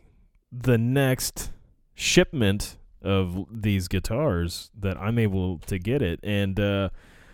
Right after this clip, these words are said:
uh, I, again, I was go-, I've been looking at YouTube, trying to find, and YouTube, Twitter, like, all, you know, everything I can. I keep searching for it just to see, like, how many people have gotten it so far.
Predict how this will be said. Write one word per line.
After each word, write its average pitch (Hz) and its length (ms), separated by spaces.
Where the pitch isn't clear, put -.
uh, 120 260
I, 120 160
again, 139 220
I 139 80
was 151 200
go-, 139 400
I've 151 140
been 180 160
looking 180 260
at 135 80
YouTube, 123 500
trying 156 320
to 117 60
find, 143 560
and 95 380
YouTube, 151 680
Twitter, 147 640
like, 87 180
all, 143 240
you 160 120
know, 95 340
everything 147 380
I 110 40
can. 143 300
I 110 60
keep 135 200
searching 139 360
for 101 260
it 95 80
just 160 220
to 185 80
see, 180 220
like, 143 180
how 143 160
many 139 160
people 113 340
have - 80
gotten 101 260
it 82 120
so 85 180
far. 78 400